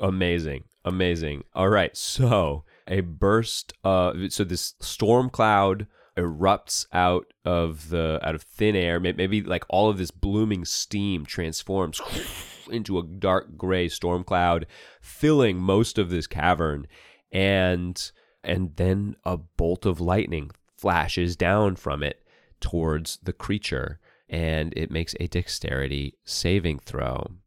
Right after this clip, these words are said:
Rolled a thirteen. Plus one is fourteen.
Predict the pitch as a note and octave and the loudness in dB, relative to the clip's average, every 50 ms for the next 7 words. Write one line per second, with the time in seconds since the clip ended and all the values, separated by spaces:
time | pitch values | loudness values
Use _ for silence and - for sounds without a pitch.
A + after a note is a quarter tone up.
0 | - - - - - - - _ _ _ _ _ - F2 E2 D#2 D2+ D2+ D2 C2+ | -14 -12 -12 -14 -16 -20 -20 _ _ _ _ _ -10 -6 -4 -2 -2 -2 -2 -4
1 | - - - D#2 D2+ C#2+ C#2 - - - - - - - F#2+ F2 - _ _ - | -8 -10 -8 -6 -6 -6 -8 -10 -12 -16 -18 -6 0 2 2 2 0 _ _ -16
2 | - - - D#2+ D#2+ D#2 D#2 E2+ G2+ B2 C#3 D#3 D3+ - _ _ _ - - - | -12 -8 -6 -4 -2 -2 -2 -2 -2 -2 -4 -6 -8 -10 _ _ _ -12 -10 -10
3 | - - - - - - - - - - - - - - - - - - - - | -12 -14 -14 -14 -14 -12 -10 -10 -10 -10 -10 -12 -14 -16 -12 -10 -10 -10 -8 -8
4 | - - | -10 -12